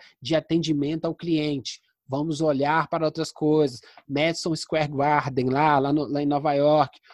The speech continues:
o cara vai pra lá fazer negócio, ele não quer nem ver o jogo de basquete. O cara pode fazer a mesma coisa. "Ah, ô, hoje eu vou fechar um negócio com, no, com o meu cliente. Onde é que vai ser?" "Vai ser lá no jogo do Atlético." "Como é que eu chego?" "Não sei, é tudo vip." Os cara pega a gente, entrega lá, tarará.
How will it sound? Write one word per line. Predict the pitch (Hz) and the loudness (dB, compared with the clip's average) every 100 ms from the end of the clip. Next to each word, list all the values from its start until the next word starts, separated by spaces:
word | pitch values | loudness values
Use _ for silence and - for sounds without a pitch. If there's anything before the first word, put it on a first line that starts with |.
| _ | _
o | 139 | -10
cara | - 151 165 | 0 2 2
vai | 135 147 156 | 2 0 2
pra | 151 | 2
lá | 139 151 | 4 2
fazer | 160 143 160 | 0 0 0
negócio, | 165 143 143 156 - | 0 2 4 4 2
ele | 151 | -2
não | 165 160 - | -2 -4 -4
quer | 160 | -2
nem | 175 208 | 0 0
ver | 175 | 0
o | 190 | 0
jogo | 151 165 | 0 -2
de | 170 | -2
basquete. | 175 151 - 139 147 - - - _ _ _ | -2 -2 -4 -2 -2 -4 -14 -18 _ _ _
O | |
cara | 143 139 | -6 -4
pode | - 139 | -4 -4
fazer | 139 135 | -4 -4
a | 135 | -4
mesma | 131 180 165 165 | -2 -2 -2 -8
coisa. | - 147 156 160 _ _ _ - | -6 -6 -4 -8 _ _ _ 0
"Ah, | 247 160 196 | 0 0 0
ô, | 226 208 190 208 | 2 4 4 2
hoje | 202 | 2
eu | |
vou | 226 | 2
fechar | 226 196 233 | 0 0 0
um | |
negócio | 226 165 175 - | 0 2 2 0
com, | - 170 | -2 -2
no, | 160 151 | 0 -2
com | 165 | -2
o | |
meu | 160 160 | -2 -2
cliente. | 147 135 131 226 | -4 -4 -2 -2
Onde | 233 | -2
é | |
que | 220 | 0
vai | 202 | 0
ser?" | 156 147 113 _ _ | -2 -6 -6 _ _
"Vai | 156 | -6
ser | 147 165 | -4 -2
lá | 196 | -2
no | |
jogo | 196 185 | -2 0
do | 170 | 0
Atlético." | 151 123 101 - _ _ _ _ - | 0 -6 -10 -14 _ _ _ _ -6
"Como | 185 | -4
é | |
que | 196 | -2
eu | 190 | -2
chego?" | - 165 131 | -2 -2 -2
"Não | 131 208 | -4 -6
sei, | - 202 151 | -2 0 0
é | |
tudo | 220 233 | -4 -6
vip." | 135 165 - - _ _ _ _ - | -4 -4 -4 -12 _ _ _ _ -20
Os | - | -4
cara | 160 151 | -2 -2
pega | - 180 156 | -2 -2 -2
a | |
gente, | 127 170 165 151 | -4 -6 -6 -8
entrega | 170 180 165 | -6 -4 -2
lá, | 151 165 | 0 0
tarará. | 170 165 165 165 | 0 -2 0 0